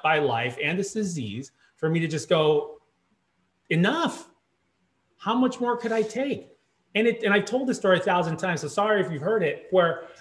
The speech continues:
you know, it took me to the brink of wanting to kill myself in my apartment alone. I don't wanna be a sponge for pain anymore.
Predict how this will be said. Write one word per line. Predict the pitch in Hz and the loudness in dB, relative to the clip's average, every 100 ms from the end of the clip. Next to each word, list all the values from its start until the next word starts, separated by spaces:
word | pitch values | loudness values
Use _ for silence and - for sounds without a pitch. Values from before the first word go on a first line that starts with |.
| _ | _
you | 247 | 2
know, | 196 - _ _ _ _ _ _ 151 | 2 0 _ _ _ _ _ _ 0
it | 208 202 | 0 2
took | - 240 | -4 0
me | 240 | 2
to | |
the | 233 | 2
brink | 151 165 175 | 2 0 2
of | 214 | 0
wanting | 170 160 | 0 0
to | 196 | -2
kill | - - 269 | -2 0 2
myself | 220 - 165 120 127 | 2 0 -2 -2 -2
in | 185 226 | -2 0
my | 226 | -2
apartment | 247 - 214 269 240 208 | -4 -4 -2 0 -2 -2
alone. | 190 214 285 330 190 - - _ - _ _ _ _ _ _ _ _ _ _ _ _ _ _ _ _ - | -4 -4 -4 -2 -4 -6 -20 _ -20 _ _ _ _ _ _ _ _ _ _ _ _ _ _ _ _ 0
I | 285 | 2
don't | 311 202 | 2 0
wanna | 214 302 320 | 0 0 2
be | 240 | 2
a | 190 | 2
sponge | - 185 165 | -2 -4 -4
for | 135 151 | -4 -6
pain | - 127 | -4 -6
anymore. | 117 101 95 90 | -6 -8 -12 -16